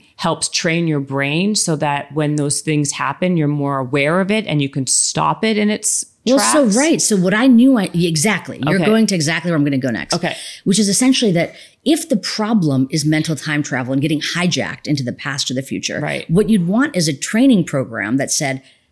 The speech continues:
Speaker 2: "Stay right here, right now. And by the way, be aware of where your attention is moment by moment."
Speaker 1: Okay.
Speaker 2: And that's the match that we found with mindfulness meditation. Formally, the way that I talk about what mindfulness is, and that's just this intrinsic capacity that all of our minds have,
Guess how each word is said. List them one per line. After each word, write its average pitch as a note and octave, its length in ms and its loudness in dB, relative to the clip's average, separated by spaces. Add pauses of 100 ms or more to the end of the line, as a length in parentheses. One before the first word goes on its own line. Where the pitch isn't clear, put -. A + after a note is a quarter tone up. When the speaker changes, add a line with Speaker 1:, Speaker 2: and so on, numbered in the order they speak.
(180)
Speaker 2:
"Stay - 380 0
right D#3+ 240 0
here, C3+ 280 -2
right C#3+ 320 -2
now. A2 360 -4
And F3 120 4
by F#3+ 140 0
the G#3+ 100 4
way, F#3 140 4
be F#3+ 220 0
aware D#3 320 2
of B2+ 100 -2
where C#3+ 100 -2
your C#3 160 -2
attention C3+ 380 -4
is B2 100 -4
moment A#2 300 -2
by G2+ 120 -6
moment." C2+ 380 -10 (200)
Speaker 1:
Okay. D#3 180 -4
Speaker 2:
And D#3 220 2
that's B3+ 240 0
the A#3+ 100 -2
match D#3 360 0
that G2 100 -6
we C#3+ 80 -2
found C3+ 280 -4
with C3 140 -4
mindfulness C3+ 540 -4
meditation. C#3 960 -2 (100)
Formally, A3+ 640 2 (380)
the D#3+ 100 -2
way G#3 160 2
that A3+ 140 2
I E3 60 0
talk F3 220 -6
about F3 220 -4
what D3+ 160 -4
mindfulness D3 720 0
is, - 220 -8 (320)
and D#3+ 80 2
that's C4+ 180 2
just C#4 140 0
this F3+ 160 0
intrinsic F3+ 540 0
capacity C#3 500 -6
that C3 240 -6
all D3 220 0
of B2+ 80 -2
our A#2 100 -2
minds F#2+ 300 -4
have, - 280 -14